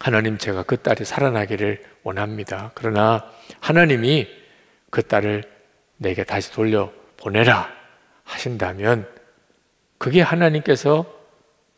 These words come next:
우리에게도 그 아이에게도 가장 최선의 것일 터이니 그러면 그렇게 하십시오." 그렇게 했다는 거예요.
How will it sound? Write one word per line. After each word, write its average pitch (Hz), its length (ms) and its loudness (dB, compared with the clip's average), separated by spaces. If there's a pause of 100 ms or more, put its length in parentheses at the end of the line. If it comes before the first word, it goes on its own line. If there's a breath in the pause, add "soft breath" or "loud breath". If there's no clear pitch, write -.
(280 soft breath)
우리에게도 107 560 2
그 117 220 0
아이에게도 107 800 0 (840)
가장 - 440 -4
최선의 165 520 2
것일 123 300 0
터이니 107 800 -6 (640)
그러면 127 340 -6
그렇게 - 280 -10
하십시오." - 640 -8 (560)
그렇게 175 300 4
했다는 170 340 6
거예요. 101 420 -2